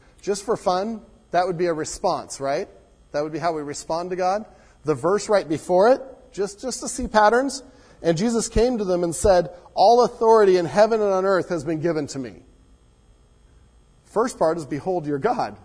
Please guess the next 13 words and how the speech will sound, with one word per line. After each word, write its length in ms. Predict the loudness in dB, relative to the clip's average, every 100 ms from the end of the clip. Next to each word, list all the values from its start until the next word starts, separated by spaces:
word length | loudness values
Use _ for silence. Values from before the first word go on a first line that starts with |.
| -16 -16 _ _ _ _ _ _ _ -12
and 160 | -8
then 100 | -8
respond 840 | -8 -8 -10 -8 -6 -6 -10 -16 -20 _ _ _ _ _ _ _ _ _ _ _ _ _ _ _ _ _ -18
with 140 | -16
the 60 | -14
gospel. 520 | -8 -8 -8 -16 -20 _ _ _ _ _ _ _ _ _ _ _ _ _ _ _ _ _ _ _ _ _ _ _
If 80 | -8
we're 80 | -8
to 60 |
be 160 | -6 -6
a, 160 | -8
a, 260 | -10 -12 -14
a 60 | -16